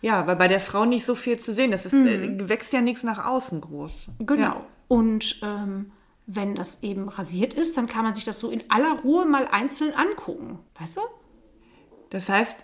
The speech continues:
Speaker 1: Frau liegt da und der Mann legt sich einfach mal mit dem Gesicht zwischen die Beine und
Speaker 2: Und
Speaker 1: du denkst,
Speaker 2: guckt, und guckt
Speaker 1: äh,
Speaker 2: mal da
Speaker 1: er
Speaker 2: rein.
Speaker 1: küsst dich gleich unten rum und so.
Speaker 2: Nee, der
Speaker 1: Aber
Speaker 2: guckt
Speaker 1: nein,
Speaker 2: aber
Speaker 1: er, er
Speaker 2: nur.
Speaker 1: schaut nur.
Speaker 2: Ja, ganz interessiert schaut er.
Speaker 1: Legt dann mal eine Lippe nach links, mal eine nach rechts,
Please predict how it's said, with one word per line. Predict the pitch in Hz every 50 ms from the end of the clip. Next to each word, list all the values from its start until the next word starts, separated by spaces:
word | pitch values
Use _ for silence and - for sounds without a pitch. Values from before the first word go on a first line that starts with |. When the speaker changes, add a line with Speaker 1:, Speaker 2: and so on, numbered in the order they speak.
| - -
Speaker 1:
Frau | - - 185 196 247 262
liegt | 233 208 247 311 - - - -
da | 370 370 381 370 -
und | - 294 302
der | 285
Mann | 247 226 220 254 294 311
legt | 254 247 285 294 294
sich | - 320 294 -
einfach | - - 269 269 294
mal | 285 285 277
mit | 269 269 262
dem | 269 254
Gesicht | 233 233 214 277 277 277
zwischen | - - 277 269 - 269
die | 247 247
Beine | 185 180 160 151 180 233 294 339 294
und | 269 269 277
Speaker 2:
Und |
Speaker 1:
du | 269
denkst, | - - 240 247 - - - -
Speaker 2:
guckt, | 349 - -
und | 330 - -
guckt | - - 220 208
Speaker 1:
äh, |
Speaker 2:
mal | 339 349 339
da | 330 330 302
Speaker 1:
er | - 208
Speaker 2:
rein. | 180 170
Speaker 1:
küsst | 330 381 349 - -
dich | 349 311 -
gleich | 311 302 294 294 285 294
unten | - - 285 294 285 294
rum | 285 254 262 285 277 254
und | 247 262 254
so. | - 269
Speaker 2:
Nee, | - 427
der | 453 427
Speaker 1:
Aber | - -
Speaker 2:
guckt | - 359 349
Speaker 1:
nein, | 320 233
Speaker 2:
aber | - 202
Speaker 1:
er, | 202
er | 214 226
Speaker 2:
nur. | 202
Speaker 1:
schaut | 202 202 - - 370 381 403 392 - 226
nur. | 190 175 170 165 175
Speaker 2:
Ja, | 165 - - - - - _ _ _ _
ganz | 285 349 403 -
interessiert | 330 330 330 330 - - 330 269 190 -
schaut | - - 180 170 175
er. | 185 180 180 185 - - _ _ _ - _ _
Speaker 1:
Legt | 339 320 302 311 285
dann | 269 247
mal | 233 233 220
eine | - 202 214 214
Lippe | 208 214 214 214 - 202
nach | 196 185 208 214 - -
links, | 359 370 359 359 349 349 359 349 339 339 - - - - - -
mal | - 196 196
eine | - - 185 190 202
nach | 208 226 254 247 - -
rechts, | 330 330 330 311 - - - - - - - - - - -